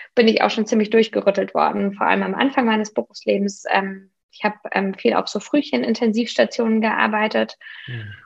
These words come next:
Speaker 1: und, ähm, fand das natürlich im Nachhinein total spannend und lehrreich, aber als ich da mittendrin gesteckt hab, fand ich das auch richtig, richtig hart und zum Teil auch den Umgangston in Kliniken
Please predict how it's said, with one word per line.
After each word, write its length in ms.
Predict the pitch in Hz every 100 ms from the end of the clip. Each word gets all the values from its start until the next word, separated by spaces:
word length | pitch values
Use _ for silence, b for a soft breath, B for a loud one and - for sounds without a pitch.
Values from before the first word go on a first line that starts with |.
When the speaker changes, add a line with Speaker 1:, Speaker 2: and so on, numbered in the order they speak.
| B -
Speaker 1:
und, 400 | 208 202 196 -
ähm, 640 | 190 190 190 190 196 196 _ _ _ _ - - -
fand 220 | - 208
das 100 | 208
natürlich 360 | 208 196 226 208
im 160 | 196 185
Nachhinein 840 | 190 262 302 - 190 170 151 185
total 880 | - 190 - 196 190 180 - - -
spannend 520 | - - 214 254 240
und 140 | 196 185
lehrreich, 640 | 220 247 208 190 214 -
aber 160 | 196
als 140 | 196 196
ich 80 | 202
da 80 | 202
mittendrin 460 | 208 202 208 247
gesteckt 440 | 240 - 208 - -
hab, 140 | 202
fand 140 | 214
ich 100 | 208
das 200 | - 196
auch 240 | - 202 -
richtig, 380 | 233 - 214 -
richtig 300 | 196 - -
hart 260 | 254 262 254
und 300 | 190 196 - B B B _
zum 180 | - 220
Teil 240 | 208 208 202
auch 100 | 202
den 160 | 220
Umgangston 880 | - 277 254 233 220 - - 220 214
in 160 | 196 202
Kliniken 880 | - 208 202 196 190 190 190 196